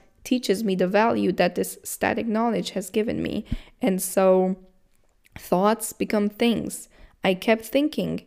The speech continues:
about all of those things that I was learning as I tried to make sense out of them.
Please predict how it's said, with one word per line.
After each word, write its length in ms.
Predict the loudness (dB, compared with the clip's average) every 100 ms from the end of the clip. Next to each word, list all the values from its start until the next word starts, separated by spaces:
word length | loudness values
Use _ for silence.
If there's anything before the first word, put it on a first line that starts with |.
| _
about 360 | -2 2 2 4
all 100 | 2
of 140 | 0 0
those 220 | -4 -2
things 360 | -4 -4 -4
that 240 | -2 -2 0
I 80 | -2
was 220 | 0 0
learning 460 | 0 0 0 -2 -8 -2
as 140 | 0
I 100 | 2
tried 440 | 0 0 2 2 -2 -12 -20 -8
to 140 | -2
make 280 | 2 2 0
sense 500 | -4 -2 -2 -4 -10 _ -2
out 160 | 0
of 200 | 0 -4
them. 260 | -6 -8